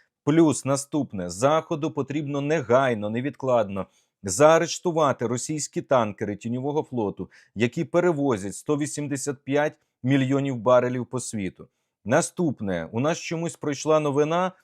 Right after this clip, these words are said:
а, про те, що на Марінеру, він же Белла один насправді, конфіскованому Сполученими Штатами танкері, який був помічений в районі Венесуели,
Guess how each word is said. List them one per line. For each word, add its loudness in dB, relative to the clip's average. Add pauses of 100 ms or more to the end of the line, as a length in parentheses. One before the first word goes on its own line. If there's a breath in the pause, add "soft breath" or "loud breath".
(340 soft breath)
а, 4
про 0
те, 2
що 0 (760)
на 2
Марінеру, 2
він -6
же -2
Белла 4
один -2
насправді, -2 (260 soft breath)
конфіскованому 0
Сполученими -4
Штатами 0 (300 soft breath)
танкері, 0
який -2
був -4
помічений -4
в -2
районі 0
Венесуели, 0